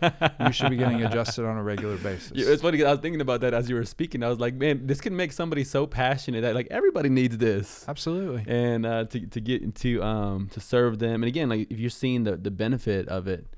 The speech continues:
Speaker 1: and you've studied the benefits of it, then you genuinely wanna help people. And you're like, "Man, this could be a great, um, help to anybody."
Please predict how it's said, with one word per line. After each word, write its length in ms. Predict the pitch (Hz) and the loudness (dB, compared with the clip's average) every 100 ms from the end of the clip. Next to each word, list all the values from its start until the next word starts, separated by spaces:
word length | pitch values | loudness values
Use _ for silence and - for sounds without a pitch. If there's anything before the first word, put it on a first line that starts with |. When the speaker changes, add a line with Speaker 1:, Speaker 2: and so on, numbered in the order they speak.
| - - | -18 -12
Speaker 1:
and 160 | - 113 | -2 2
you've 200 | 113 98 | 2 -2
studied 440 | - 147 160 139 | 0 2 4 2
the 60 | 110 | -2
benefits 480 | 101 101 101 104 - | -4 -4 -4 -6 -4
of 180 | 95 92 | -6 -4
it, 200 | 92 - - - - | -6 -10 -20 -20 -12
then 200 | - 107 107 | -4 -2 2
you 420 | 120 123 120 - - 107 | 2 2 0 -6 -12 -2
genuinely 420 | 110 123 117 110 | 2 4 4 2
wanna 180 | 104 104 | 2 0
help 200 | 113 123 | -2 0
people. 380 | 123 120 98 95 | 0 0 -6 -6
And 80 | |
you're 100 | 95 | -6
like, 80 | 95 | -8
"Man, 120 | 101 107 | -6 -6
this 120 | - | -8
could 180 | 95 - | -12 -12
be 120 | 101 | -10
a 20 | |
great, 380 | 98 98 95 - - _ - - | -8 -6 -6 -8 -16 _ -20 -14
um, 160 | 92 92 | -10 -8
help 180 | 98 - | -8 -8
to 100 | 85 | -6
anybody." 520 | 120 98 - - | -6 -6 -10 -12